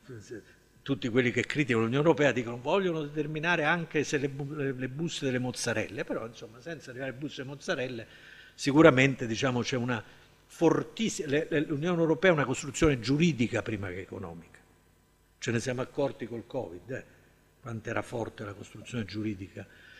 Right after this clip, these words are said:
Pensate alle percentuali di vaccinazione, alle quote stabilite da Bruxelles, è stata una cosa molto impressionante.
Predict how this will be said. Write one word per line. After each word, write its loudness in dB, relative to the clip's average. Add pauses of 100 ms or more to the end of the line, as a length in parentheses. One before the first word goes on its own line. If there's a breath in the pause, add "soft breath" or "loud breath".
(100)
Pensate 2
alle 2
percentuali -4
di 0
vaccinazione, -4
alle -10
quote -6
stabilite -10
da -14
Bruxelles, -16
è -20
stata -6
una -4
cosa -2
molto -4
impressionante. -12